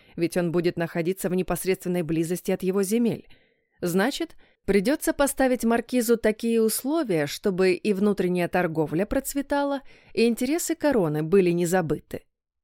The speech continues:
А следующим утром в замок приехал Сел.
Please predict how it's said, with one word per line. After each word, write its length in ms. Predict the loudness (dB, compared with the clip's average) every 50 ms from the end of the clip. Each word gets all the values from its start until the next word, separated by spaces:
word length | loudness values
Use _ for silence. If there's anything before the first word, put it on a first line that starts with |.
| _ _ _ _ _ _ _ _ -2
А 100 | -2 0
следующим 600 | 0 2 2 2 2 2 0 -2 -2 0 0 0 0
утром 360 | 0 -2 -2 -2 -2 -2 -2
в 60 | -4
замок 460 | -4 0 0 2 2 0 -2 -4 -4
приехал 520 | -4 -2 -2 0 -2 -2 -4 -4 -6 -6 -6
Сел. 460 | -8 -6 -4 -4 -4 -4 -6 -10